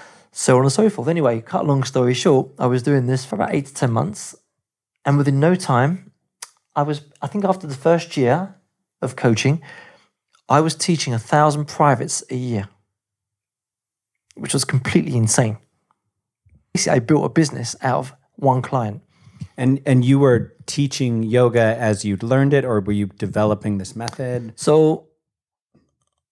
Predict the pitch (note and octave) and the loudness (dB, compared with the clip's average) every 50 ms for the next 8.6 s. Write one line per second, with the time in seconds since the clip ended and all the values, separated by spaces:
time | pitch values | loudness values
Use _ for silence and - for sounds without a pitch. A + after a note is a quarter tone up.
0 | _ - D3 D3+ D3 D#3 D3 D#3 G3+ A3 G#3 G3 F#3+ F#3 F3+ F3+ F3 E3 D3+ D3 | _ -2 0 0 2 2 2 2 2 2 2 2 2 2 4 4 2 2 2 2
1 | D3 D#3 D3+ D3+ D3 C#3+ C3+ C3+ - - D3+ C#3+ C#3 C3+ B2 B2+ B2 B2 A#2 A2+ | 2 2 2 4 2 2 0 -2 -4 -4 -2 0 0 0 0 0 -2 -2 -4 -6
2 | - - _ _ _ _ _ _ _ _ _ _ _ _ _ _ _ _ _ _ | -10 -18 _ _ _ _ _ _ _ _ _ _ _ _ _ _ _ _ _ _
3 | _ _ _ _ _ _ - C3+ - - - F3+ F3 E3+ - - - A#2+ A2 C3 | _ _ _ _ _ _ -20 -20 -12 -6 -4 -4 -2 -2 -2 -2 -2 0 0 2
4 | B2+ A#2+ A2+ G#2+ - - A#2+ A2+ B2 B2 B2 A2+ G#2+ G#2+ G#2+ - G#2+ G#2 G#2+ C#3 | 2 0 0 -2 -2 -2 -2 -2 -2 0 0 0 0 0 0 0 -2 -2 0 0
5 | F3 F#3 F#3 - _ - C3 C3 C3+ C#3 C#3 C3 - - - - - F3+ F3+ F#3+ | -2 -4 -6 -10 _ -4 0 2 2 4 2 2 -2 -4 -6 -4 0 0 2 2
6 | F#3+ F#3 F#3 D#3+ - - - _ _ _ _ _ _ _ - D3 B2 - C3+ A#2+ | 4 2 2 0 -2 -6 -16 _ _ _ _ _ _ _ -6 -4 0 0 2 4
7 | C#3 D#3+ E3 D3+ D#3+ C3+ B2 A#2+ A#2 B2 C3+ C3 C3 C3 - - D#3+ D#3 E3+ D#3 | 4 4 4 2 0 0 0 0 2 2 2 2 0 -2 -4 -4 -4 -4 -2 -4
8 | D3 C3 B2+ A#2+ A#2 G#2 - - B2 A#2+ A#2 - | -2 -2 0 0 -2 -2 -4 -4 -8 -8 -10 -14